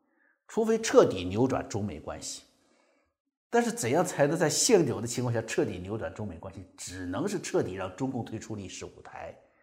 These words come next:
才能够让这种平等的两国关系继续下去。啊，关于中美两国这个留学生签证问题，好多事情啊，你知道吧？这个大使啊，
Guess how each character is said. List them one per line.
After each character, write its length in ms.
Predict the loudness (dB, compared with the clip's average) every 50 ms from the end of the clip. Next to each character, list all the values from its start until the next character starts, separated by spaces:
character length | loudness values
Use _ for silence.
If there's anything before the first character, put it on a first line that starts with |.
| _ _ _ _
才 180 | -8 -4 -4 -2
能 140 | -2 0
够 120 | 0 2 2
让 240 | 2 2 2 0 0
这 160 | 0 0 0
种 180 | -2 -4 -6 -10 -16 -20 _ _
平 460 | -14 -12 -8 -4 -2 0 0 0 0 0
等 180 | -2 -2 -2 -2
的 120 | -2 -2
两 340 | -2 0 0 0 0 -2 -2 -6 -8 -12 -10
国 280 | -10 -4 0 0 0 2
关 300 | 0 0 -2 -2 -4 -8
系 240 | -10 -12 -14 -16 -18 -20 _ _ _ _ _ _ _ _ _ _ _
继 180 | -10 -6 -6 -6
续 160 | -6 -8 -12
下 200 | -12 -12 -12 -12
去。 240 | -14 -16 -20 -20 -20 _ _ _ _ _ _ _ _ _ _ _ _ _ _ _ _ _ _ _ _ _ _ _ _ _ _ _ _
啊， 140 | -18 -16 -16 -16 -16 -14 -4 2
关 160 | 4 4 6
于 80 | 4 2
中 240 | 0 0 0 2
美 160 | 2 2 2 2
两 240 | 0 -2 -4 -4
国 220 | -2 0 2 2 2
这 100 | 2 2
个 320 | 0 0 0 -2 -4 -6 -10 -14 -20 -20 -20 -20 _ _ _
留 200 | 0 2 4 4
学 160 | 4 4 2
生 240 | 2 2 2 2 2
签 240 | 2 0 0 0 2
证 200 | 2 2 2 2
问 120 | 0 -2
题， 140 | -4 -4 -6
好 240 | -6 -6 -6 -4 -2
多 140 | 0 0 0
事 240 | 0 -2 -2 -2
情 200 | -2 -2 -6 -8 -8
啊， 120 | -10 -12 -12 -10
你 80 | -6
知 80 | -2 0
道 100 | 0 0
吧？ 120 | 0 -2
这 120 | -2 0 0
个 80 | 2
大 240 | 4 6 6 4 4
使 280 | 2 -4 -8 -10 -10 -10
啊， 220 | -10 -10 -12 -14